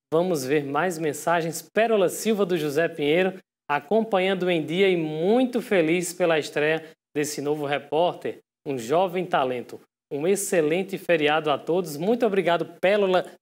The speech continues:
Pérola do José Pinheiro, pela sua audiência. A gente fica muito feliz.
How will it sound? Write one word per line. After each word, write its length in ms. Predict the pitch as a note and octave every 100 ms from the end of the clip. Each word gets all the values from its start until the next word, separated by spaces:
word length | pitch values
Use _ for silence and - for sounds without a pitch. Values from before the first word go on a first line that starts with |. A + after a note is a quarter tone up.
| _
Pérola 320 | G3+ G#3+ E3
do 140 | D3+
José 300 | D#3 D#3 D#3
Pinheiro, 640 | E3+ E3+ D3 D3+ F3+ F#3+ F#3 - _ _
pela 240 | G#3+ A3+ E3+
sua 320 | - F3+ F3+
audiência. 600 | E3+ D3 D3+ E3 E3 E3+ - _ C3
A 40 |
gente 200 | C3 C#3
fica 300 | - D#3+ -
muito 480 | C3+ C3 D#3+ G3 G#3
feliz. 460 | - F#3+ B2+ A2